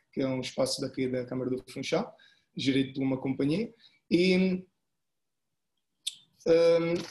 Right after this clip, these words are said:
esse espetáculo era muito íntimo e, e as pessoas estavam sempre dez pessoas a ver, porque a sala é sempre pequenina, dez, quinze, vinte pessoas,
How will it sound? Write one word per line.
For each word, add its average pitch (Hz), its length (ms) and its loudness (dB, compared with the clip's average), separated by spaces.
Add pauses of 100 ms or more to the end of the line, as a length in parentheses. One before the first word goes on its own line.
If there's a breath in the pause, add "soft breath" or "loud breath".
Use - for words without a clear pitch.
(180)
esse 196 300 2
espetáculo 220 340 2
era 208 100 4
muito 208 260 0
íntimo 143 540 0
e, 151 280 4
e - 20 4
as 160 100 2
pessoas 190 300 2
estavam 175 300 2
sempre 151 260 0
dez 190 220 4
pessoas 160 420 0
a 147 40 2
ver, 160 120 4
porque 170 160 -4
a - 20 2
sala 147 240 2
é 143 40 2
sempre 143 240 -2
pequenina, 147 260 -2
dez, 151 380 2
quinze, 147 300 -4
vinte 139 160 -2
pessoas, 147 320 -4